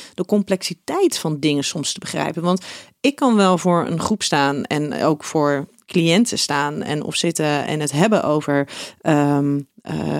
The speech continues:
eh, het accepteren van je eigen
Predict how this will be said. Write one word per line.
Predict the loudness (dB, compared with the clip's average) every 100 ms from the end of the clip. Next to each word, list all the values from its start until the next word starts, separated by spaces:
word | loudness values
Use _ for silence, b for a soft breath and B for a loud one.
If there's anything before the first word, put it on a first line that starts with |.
| -2
eh, | -2 -2
het | -2 -2 -4 -4
accepteren | -2 -2 -2 4 4 4 2 0
van | 0 -2
je | -2
eigen | 0 -2 -2 0 0